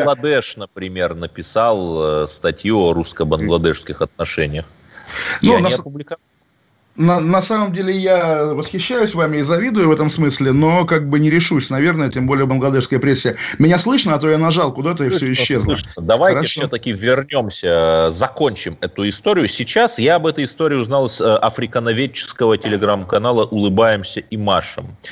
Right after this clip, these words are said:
Speaker 1: Сейчас было бы неплохо, это идея из этого канала, которую я просто цитирую, было бы неплохо Россотрудничеству или какой-то другой российской структуре выразить обеспокоенность, показать, что в России расизма не то чтобы нет,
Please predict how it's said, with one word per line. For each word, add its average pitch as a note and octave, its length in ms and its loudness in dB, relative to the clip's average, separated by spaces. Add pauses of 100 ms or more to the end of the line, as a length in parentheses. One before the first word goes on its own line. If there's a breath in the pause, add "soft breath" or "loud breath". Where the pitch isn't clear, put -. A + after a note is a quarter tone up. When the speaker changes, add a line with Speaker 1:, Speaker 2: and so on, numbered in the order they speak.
(240 loud breath)
Speaker 1:
Сейчас - 640 0
было C3 340 2
бы A2+ 140 -2
неплохо, C3+ 500 -2
это C#3+ 180 0 (100)
идея C#3 280 2
из G2+ 80 -4
этого G#2+ 280 0
канала, G#2+ 400 0
которую E2 360 -2
я D#2 60 0
просто E2+ 340 -4
цитирую, C#3 480 0
было D3+ 320 2
бы B2 160 -2
неплохо C3 500 0
Россотрудничеству C3+ 1160 -4
или F2 100 2
какой-то F#2+ 460 0
другой G2+ 320 2
российской F2+ 340 -4
структуре D3+ 540 -2 (400 loud breath)
выразить D#3 440 2
обеспокоенность, A#2+ 920 -2
показать, C#3+ 540 -2
что - 280 -2
в B2 60 -6
России E3 480 -2
расизма A#2 560 -2
не B2+ 120 -6
то G#3+ 160 0
чтобы G#2 340 -2
нет, G3 400 0